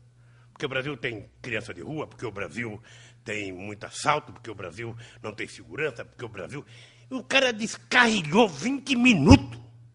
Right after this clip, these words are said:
criticando o Brasil. Esse cara levantou, o Jovem Lanche tinha me avisado: "Esse cara não presta, Lula.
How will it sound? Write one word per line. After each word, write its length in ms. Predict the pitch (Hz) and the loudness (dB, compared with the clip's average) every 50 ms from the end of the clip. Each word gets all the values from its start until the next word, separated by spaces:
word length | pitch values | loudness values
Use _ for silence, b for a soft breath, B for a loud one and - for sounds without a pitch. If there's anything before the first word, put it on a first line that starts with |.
| _ _ _ _ _ _ _ _ _ _ _ _ _ _ _ _ _ _ - | _ _ _ _ _ _ _ _ _ _ _ _ _ _ _ _ _ _ -4
criticando 440 | - 233 - - 208 - 202 214 220 | -4 -2 -2 -2 -2 0 0 0 2
o 40 | |
Brasil. 300 | 185 196 165 143 185 170 | 2 0 2 2 2 2
Esse 200 | 185 202 196 - | 2 0 0 -4
cara 380 | - - 185 180 170 143 113 B B B B B B | -2 2 2 2 2 2 -2 B B B B B B
levantou, 640 | 165 170 180 160 147 139 110 - - 151 156 143 B B B B B B | 0 2 2 2 2 -2 -4 -2 0 0 0 0 B B B B B B
o 100 | 170 165 | -2 4
Jovem 300 | 156 185 185 170 180 160 | 6 6 6 6 4 2
Lanche 180 | 170 196 190 | 2 0 0
tinha 100 | - 190 | -2 0
me 80 | 180 190 | 0 0
avisado: 320 | 185 165 151 151 143 135 | -2 0 0 -2 -2 -2
"Esse 120 | 147 - 120 | -4 -8 -2
cara 160 | - 147 160 | 0 2 2
não 120 | 190 202 | 2 0
presta, 360 | - - 160 156 143 - - 127 | 0 4 4 4 4 4 0 -2
Lula. 380 | 139 139 120 95 82 71 - | -2 -2 -2 -2 -4 -8 -10